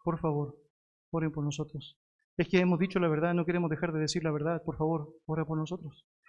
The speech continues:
Y si hay algo por lo cual tú podrías y deberías orar por los líderes espirituales, es por eso, ¿no? Para que te digan la verdad. Es que te digan la verdad. Tú quieres la verdad. Necesitas la verdad.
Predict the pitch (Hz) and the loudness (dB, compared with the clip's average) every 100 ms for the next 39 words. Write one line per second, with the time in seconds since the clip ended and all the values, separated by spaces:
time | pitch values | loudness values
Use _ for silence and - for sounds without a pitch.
0 | - 185 190 185 208 220 196 190 175 196 | -4 0 6 8 8 6 4 6 6 4
1 | 196 190 180 185 185 202 170 170 214 185 | 4 2 4 4 4 4 4 6 4 4
2 | 170 220 196 190 - - - 175 175 208 | 4 4 4 0 -10 -4 2 4 6 6
3 | 196 180 185 180 190 185 180 196 208 180 | 6 4 2 4 4 4 6 6 6 4
4 | 202 196 185 190 190 214 196 190 180 226 | 6 6 4 4 4 6 6 6 6 2
5 | 220 - - 214 190 240 247 220 233 277 | 0 -6 2 10 10 10 10 10 10 6
6 | - - 226 226 277 233 269 254 302 277 | 2 2 4 8 10 10 8 10 6 6
7 | - - - _ _ _ 190 226 214 294 | -4 -20 -20 _ _ _ 4 6 8 6
8 | 254 170 170 156 156 | 6 4 2 2 -2